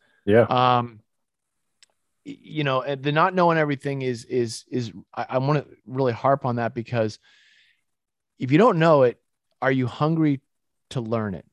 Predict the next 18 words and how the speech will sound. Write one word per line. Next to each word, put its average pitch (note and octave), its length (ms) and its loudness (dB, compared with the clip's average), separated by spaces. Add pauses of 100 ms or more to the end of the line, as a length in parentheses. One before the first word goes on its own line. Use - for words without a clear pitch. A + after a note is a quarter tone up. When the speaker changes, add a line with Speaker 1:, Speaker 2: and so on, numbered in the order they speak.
Speaker 2:
Are A#2 60 -2
you A2+ 100 0
hungry D#3+ 400 2
to C#3 80 -4
fix - 480 -6
it? - 160 -12 (480)
Speaker 1:
Yeah. G2+ 180 2
Speaker 2:
And A#2 200 -4
that D3+ 180 2
hunger, E3 580 -2
I B2+ 100 -6
don't C3 300 -6
know B2+ 180 -4
that B2 100 -8
you B2 140 -10
can G#2+ 220 -14
teach, - 560 -14 (800)
but B2+ 540 0